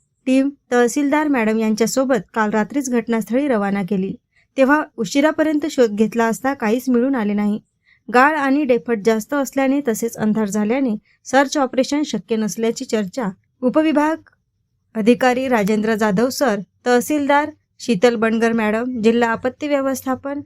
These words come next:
अधिकारी शाहू भगत साहेब यांच्यासोबत केली आणि दुसऱ्या दिवशी सकाळी सात वाजता सर्च ऑपरेशन चालू करणार असे सांगितले.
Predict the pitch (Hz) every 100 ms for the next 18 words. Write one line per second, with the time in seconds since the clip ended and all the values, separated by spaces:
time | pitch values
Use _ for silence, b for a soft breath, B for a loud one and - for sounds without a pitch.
0 | _ _ _ _ 208 202 220 262 262 202
1 | 240 220 220 220 208 254 - 247 254 277
2 | - 214 202 202 220 247 - 226 196 190
3 | - _ _ _ _ _ _ _ _ _
4 | _ _ _ - 247 277 262 247 320 311
5 | 302 330 302 247 262 285 220 - 240 226
6 | 240 247 - 285 285 - _ _ - 277
7 | 277 285 262 277 285 302 262 220 208 226
8 | 226 247 269 202 220 185 214 202 180 202